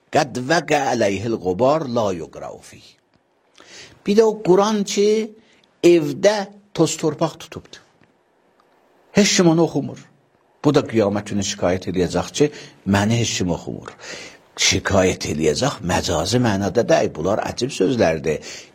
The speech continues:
Yəni, Qur'an canlanacaq qiyamət günü, məscid canlanacaq qiyamət günü. Bunların izahı dərindir. Nə cür canlanacaq, inşallah, əgər bir şahidlik bəhsləri danışılsa, orada izah eləyərəm.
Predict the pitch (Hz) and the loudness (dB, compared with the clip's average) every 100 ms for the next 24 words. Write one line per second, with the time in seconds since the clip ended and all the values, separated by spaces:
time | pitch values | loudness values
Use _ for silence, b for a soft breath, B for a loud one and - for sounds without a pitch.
0 | - 92 104 127 113 - 110 104 - 143 | -6 0 2 2 0 0 4 4 4 0
1 | 160 160 127 107 101 95 92 95 92 180 | -2 -4 -2 0 0 0 0 -2 0 -2
2 | - 117 82 71 67 - 65 64 62 b | 0 -2 -2 -4 -10 -12 -12 -12 -14 b
3 | - 107 117 - 156 170 - 117 92 92 | -4 -2 0 0 0 0 2 0 0 -8
4 | 92 101 107 175 - 95 87 78 76 - | -8 -8 -4 -4 -2 -4 -4 -6 -12 -12
5 | 78 73 - B - 95 98 123 - 101 | -12 -12 -14 B -6 0 0 0 -2 -2
6 | 80 85 127 - 92 135 190 131 82 - | 0 0 0 2 2 2 0 -2 -4 -4
7 | B B 76 101 95 101 92 101 98 95 | B B -4 -2 -2 -4 0 0 0 -4
8 | 95 92 156 156 95 - 92 107 123 B | -4 -2 -2 -2 -6 -4 -2 0 -2 B
9 | B B - 101 101 90 95 - B - | B B -2 2 2 0 -4 -8 B -4
10 | - - 104 101 113 113 - 208 - 101 | -2 0 0 0 -2 -8 0 0 0 -4
11 | 98 - 95 92 90 92 90 90 87 87 | -4 -8 -4 -2 -2 -2 -4 -4 -8 -2
12 | 175 123 110 92 87 78 71 55 55 - | 0 2 0 -2 -2 -4 -4 -6 -8 -10